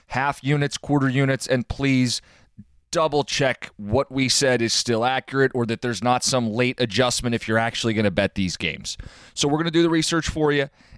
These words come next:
and give you a little bit of a, a lean or a play on some of these games, including the ones that we drafted in our bowl draft. If you did not catch that episode, go back. It's in the feed. The twenty best bowl games, Mike and I go back and forth,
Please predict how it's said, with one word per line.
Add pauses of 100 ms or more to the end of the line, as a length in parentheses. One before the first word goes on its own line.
and
give
you
a
little
bit
of
a, (200)
a
lean
or
a
play
on
some
of
these
games,
including
the
ones
that
we
drafted
in
our
bowl
draft.
If
you
did
not
catch
that
episode,
go
back.
It's
in
the
feed. (240)
The
twenty
best
bowl
games, (280)
Mike
and
I
go
back
and
forth,